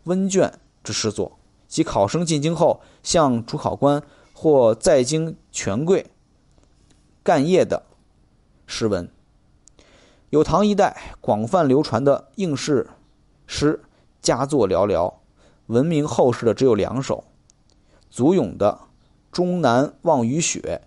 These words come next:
与钱起的《省事相邻古色》。祖咏是唐玄宗开元十二年，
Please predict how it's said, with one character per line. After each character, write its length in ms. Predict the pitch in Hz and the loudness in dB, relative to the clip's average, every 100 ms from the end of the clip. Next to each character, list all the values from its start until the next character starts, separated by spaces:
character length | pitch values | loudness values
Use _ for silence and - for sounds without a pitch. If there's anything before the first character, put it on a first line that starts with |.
| _ | _
与 280 | - 104 90 | -12 -10 -8
钱 360 | 87 - 107 156 | -6 -2 0 0
起 200 | - 73 | -2 -4
的 180 | - 98 - _ _ _ _ _ | -4 -6 -8 _ _ _ _ _
《省 440 | - 123 98 92 | -6 -4 -4 -6
事 380 | - 175 139 101 | -4 0 2 0
相 360 | - 165 160 | 0 0 0
邻 220 | 151 123 143 | 0 0 -2
古 200 | - 85 | -8 -8
色》。 200 | - - - _ _ _ _ _ _ _ _ _ _ _ _ | -2 -2 -2 _ _ _ _ _ _ _ _ _ _ _ _
祖 200 | - 226 | 0 2
咏 340 | 220 120 110 | 4 4 2
是 380 | 117 - 156 131 | 0 2 4 4
唐 320 | 117 - 120 175 | 2 -2 -2 -2
玄 240 | - 160 | -2 -2
宗 200 | 160 170 | -2 -2
开 180 | - 170 | 0 0
元 140 | 160 | 2
十 140 | 156 151 | 2 2
二 160 | 151 | 2
年， 200 | 104 92 | 2 -2